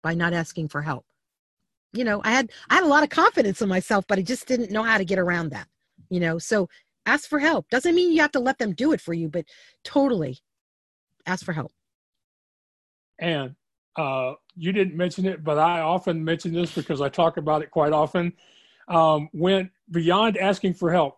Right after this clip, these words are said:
Speaker 2: when people offer you help, accept it.
Speaker 1: Yeah. <laughs>
Speaker 2: Accept
Speaker 1: Yeah.
Speaker 2: it graciously.
Speaker 1: <laughs> Yeah.
Speaker 2: And be-, and because, just because you didn't specifically remember asking them for the help doesn't mean you didn't ask.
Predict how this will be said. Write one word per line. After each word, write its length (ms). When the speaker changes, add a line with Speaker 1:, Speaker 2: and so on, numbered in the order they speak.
Speaker 2:
when 300
people 560
offer 480
you 200
help, 420
accept 480
it. 180
Speaker 1:
Yeah. 300
<laughs> 40
Speaker 2:
Accept 460
Speaker 1:
Yeah. 80
Speaker 2:
it 60
graciously. 1040
Speaker 1:
<laughs> 60
Yeah. 80
Speaker 2:
And 260
be-, 160
and 140
because, 400
just 280
because 420
you 180
didn't 420
specifically 720
remember 520
asking 460
them 140
for 160
the 100
help 400
doesn't 300
mean 240
you 160
didn't 400
ask. 400